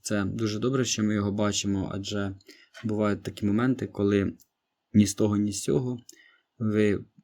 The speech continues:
відкриваєте ноутбук і у вас не працює мишка. Мишка під'єднана по Bluetooth. Маю на увазі ту мишку, яка дійсно під'єднується через Bluetooth, не через донгл, не через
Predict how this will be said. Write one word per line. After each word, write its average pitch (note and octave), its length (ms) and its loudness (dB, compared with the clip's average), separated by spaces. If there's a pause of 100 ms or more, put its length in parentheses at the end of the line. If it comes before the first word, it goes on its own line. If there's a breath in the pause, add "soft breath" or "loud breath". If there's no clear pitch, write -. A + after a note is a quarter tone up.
(400)
відкриваєте G#2 680 0
ноутбук B2 640 -2
і D#3+ 220 2
у C3+ 80 0
вас A#2+ 400 -2
не A2 140 0
працює G#2+ 420 -2
мишка. G2 600 -2
Мишка A2 480 -4 (120)
під'єднана G#2 460 -2
по G#2+ 120 -6
Bluetooth. C#3 520 0 (320)
Маю G#2+ 260 2
на G#2+ 100 -2
увазі G#2 300 -2
ту - 140 -4
мишку, D3 280 0
яка G#2 300 0
дійсно A2 400 -4
під'єднується G#2 520 -2
через G2 280 -4
Bluetooth, - 500 -4
не A2+ 240 0
через G2+ 320 -4
донгл, G#2 520 -4 (720 soft breath)
не A2 160 6
через - 580 -4